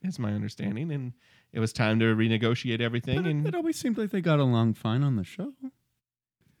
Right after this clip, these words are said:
Speaker 2: I guess that's editing. Yeah.
Speaker 1: that's the magic of television. Um, and I think Mary Berry is probably done. And then, uh,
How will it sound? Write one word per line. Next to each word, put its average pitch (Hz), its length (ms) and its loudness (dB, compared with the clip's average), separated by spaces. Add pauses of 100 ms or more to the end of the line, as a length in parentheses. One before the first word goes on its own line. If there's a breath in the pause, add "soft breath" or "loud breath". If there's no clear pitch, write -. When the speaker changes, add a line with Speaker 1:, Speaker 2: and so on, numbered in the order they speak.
(300)
Speaker 2:
I 123 80 -4
guess 120 180 2
that's 117 220 0
editing. 123 500 -2 (100)
Yeah. 139 280 -2
Speaker 1:
that's 104 320 -2
the 107 120 -4
magic 104 540 0
of 113 120 -6
television. 101 600 -2 (580 soft breath)
Um, 185 440 -2 (140)
and 196 200 2
I 202 80 6
think 196 260 2
Mary 208 220 4
Berry 202 240 4
is 190 80 0
probably 127 280 4
done. 113 280 2 (760)
And 110 140 0
then, 104 260 2
uh, 95 480 -2